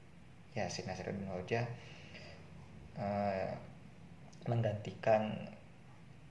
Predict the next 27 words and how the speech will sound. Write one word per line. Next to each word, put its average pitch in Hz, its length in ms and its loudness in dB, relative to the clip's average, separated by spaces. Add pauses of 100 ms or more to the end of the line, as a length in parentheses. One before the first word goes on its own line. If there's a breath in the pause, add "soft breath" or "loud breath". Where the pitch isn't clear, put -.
itu 120 180 0
tadi, 101 320 2 (320)
jadi - 160 -2
imam 104 320 4
di 101 80 2
desanya. - 480 0 (640 loud breath)
Setelah 120 400 10
itu 120 160 4
ia 131 160 10
pindah 120 400 8
ke 117 160 4
kota 117 720 8 (320)
Aksehir, 110 1200 4 (160)
Provinsi - 640 4
Konya, 104 400 6 (240)
untuk 117 400 0
melanjutkan 110 560 2
pendidikannya. 98 640 2 (480 loud breath)
Ia 117 160 8
berguru 113 480 4
kepada 104 320 6
guru-guru 107 480 2
terkenal 117 560 2
pada 101 320 6
masanya, 98 480 2
di 98 160 2
antaranya 98 800 0